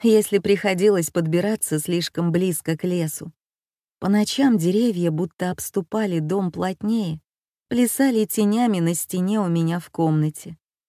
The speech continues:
«Это каштановые дубы», объяснил Джек — в ответ на мой вопрос после очередной бессонной ночи,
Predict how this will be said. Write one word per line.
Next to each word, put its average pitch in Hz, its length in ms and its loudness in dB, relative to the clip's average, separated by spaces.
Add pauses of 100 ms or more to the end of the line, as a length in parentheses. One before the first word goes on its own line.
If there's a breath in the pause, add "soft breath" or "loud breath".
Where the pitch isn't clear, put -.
(300)
«Это 190 220 -4
каштановые 180 800 -2
дубы», 147 500 0 (340)
объяснил 170 640 0
Джек — 156 480 -4 (280)
в 190 120 -2
ответ 214 360 0
на 185 140 -2
мой 175 200 0
вопрос 160 600 -4 (340)
после 226 340 2
очередной 190 580 0
бессонной 170 720 -2
ночи, 208 480 -4